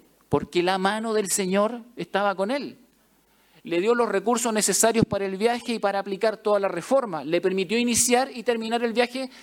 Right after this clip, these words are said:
satisfactoriamente. Cuando uno lee este pasaje, le puede parecer hasta irrisorio y medio difícil de leer. "Salió el primero, el mes primero". ¿Se dieron cuenta, no? Que está medio difícil eso. Uno dice, "¿para qué está eso ahí? ¿Para qué complica a la gente esa frase?".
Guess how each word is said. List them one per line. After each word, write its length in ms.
satisfactoriamente. 1120
Cuando 240
uno 140
lee 160
este 200
pasaje, 540
le 140
puede 180
parecer 380
hasta 220
irrisorio 400
y 20
medio 200
difícil 500
de 100
leer. 280
"Salió 720
el 140
primero, 520
el 60
mes 140
primero". 280
¿Se 120
dieron 180
cuenta, 260
no? 80
Que 60
está 160
medio 160
difícil 400
eso. 240
Uno 160
dice, 200
"¿para 220
qué 120
está 240
eso 180
ahí? 160
¿Para 180
qué 140
complica 460
a 20
la 80
gente 500
esa 200
frase?". 380